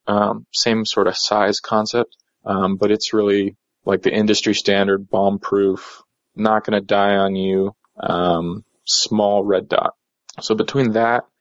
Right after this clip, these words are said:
and then, like, a Trijicon R M R, those suckers are just fantastic. They're, like, the gold standard for, for red dots. Um, so if there's somebody that, that wants to either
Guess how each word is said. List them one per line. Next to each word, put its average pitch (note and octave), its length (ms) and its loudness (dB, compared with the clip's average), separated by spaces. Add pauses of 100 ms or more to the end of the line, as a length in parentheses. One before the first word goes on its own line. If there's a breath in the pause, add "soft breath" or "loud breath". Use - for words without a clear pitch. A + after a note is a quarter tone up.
(100)
and G#2+ 120 0
then, G#2 140 2
like, G2 160 0
a G#2 60 4
Trijicon G2+ 600 -2
R G2 260 2
M F#2 100 0
R, G2+ 300 2 (480 soft breath)
those A2 200 0
suckers G#2 380 0
are F#2 60 -2
just G2 280 -2 (280)
fantastic. - 680 0 (120)
They're, G2+ 200 2
like, F#2+ 180 0
the F#2 80 -2
gold F#2 240 0
standard F2+ 420 0
for, - 400 0 (220)
for F#2 160 -2
red F2+ 180 0
dots. - 460 -2 (220)
Um, F#2 480 -2 (520 loud breath)
so - 200 -2
if F#2+ 100 -2
there's G#2 240 0
somebody G#2 360 2
that, F#2+ 260 0 (220)
that F#2 160 0
wants F#2+ 260 -2
to - 100 0
either F#2 400 0